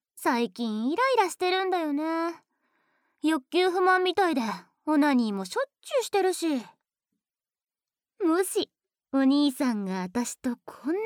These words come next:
ことしてるって知ったら、<laughs> すっごいことになるかも。<laughs> わかったみたいでよろし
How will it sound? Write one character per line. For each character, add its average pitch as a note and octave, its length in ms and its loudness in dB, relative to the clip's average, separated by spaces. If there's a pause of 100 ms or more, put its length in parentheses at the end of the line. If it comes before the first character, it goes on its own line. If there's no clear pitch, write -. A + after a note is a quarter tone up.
(220)
こ A#4+ 120 0
と F4+ 140 0
し C#4+ 100 -6
て F#4+ 160 -2
る G4 160 0
っ - 40 -8 (160)
て A#4 180 -2
知 - 140 -12
っ - 20 -20 (160)
た G#4 160 -2
ら、 F#4 340 -6 (800)
<laughs> - 40 -12 (920)
す - 220 -12 (160)
っ - 20 -20 (240)
ご B4 160 2
い B4 80 2
こ - 60 -18 (120)
と D5+ 140 2
に G#4+ 120 2
な A#4 160 4
る A4 120 -2 (2250)
か C#4+ 80 0 (720)
も。 - 0 -
<laughs> C#4+ 100 2
わ D4 80 0
か E4 120 0
っ C4 60 -2
た C#4+ 200 0
み B3 160 0
た A#3 140 2
い F#3 80 -10
で E3+ 140 -10
よ F#3+ 220 -4
ろ G4+ 140 -4
し G4+ 420 -6